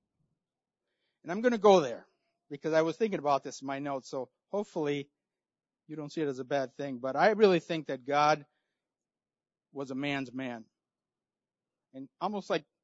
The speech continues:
how Pastor Tommy says, he wasn't this softy that walked around kinda like a hippie.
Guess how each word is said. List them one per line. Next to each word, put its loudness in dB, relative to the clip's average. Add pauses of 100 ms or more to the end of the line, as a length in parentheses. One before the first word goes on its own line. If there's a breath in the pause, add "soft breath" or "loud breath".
(160)
how -12 (220)
Pastor 4
Tommy -2
says, -4
he -8
wasn't -2
this -12
softy -2 (560)
that -8
walked 4
around -2 (280)
kinda -14
like -8
a -8
hippie. -8